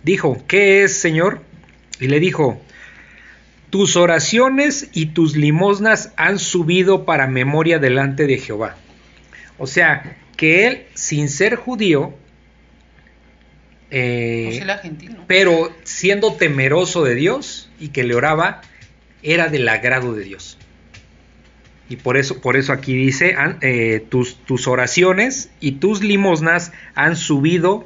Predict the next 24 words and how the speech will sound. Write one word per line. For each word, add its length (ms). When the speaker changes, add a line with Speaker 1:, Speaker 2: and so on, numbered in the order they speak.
Speaker 1:
para 200
memoria 480
delante 360
de 60
Dios". 240
O 60
sea, 180
que 180
Dios 280
sí 120
lo 120
estaba 260
escuchando 580
en 100
sus 180
oraciones. 520
Y 120
Dios 220
lo 140
tenía 220
contemplado, 540
¿sí? 180
Dice, 600
eh, 480